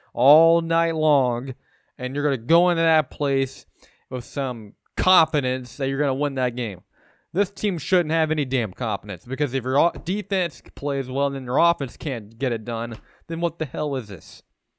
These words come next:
And it comes down to coaching,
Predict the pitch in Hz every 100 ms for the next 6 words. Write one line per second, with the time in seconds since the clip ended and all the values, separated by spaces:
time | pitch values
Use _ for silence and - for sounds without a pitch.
0 | _ _ _ _ _ _ - _ 135 120
1 | 107 _ - 147 156 165 135 120 117 131
2 | 135 135 135 - 139 - - - 165 151
3 | 131 110 110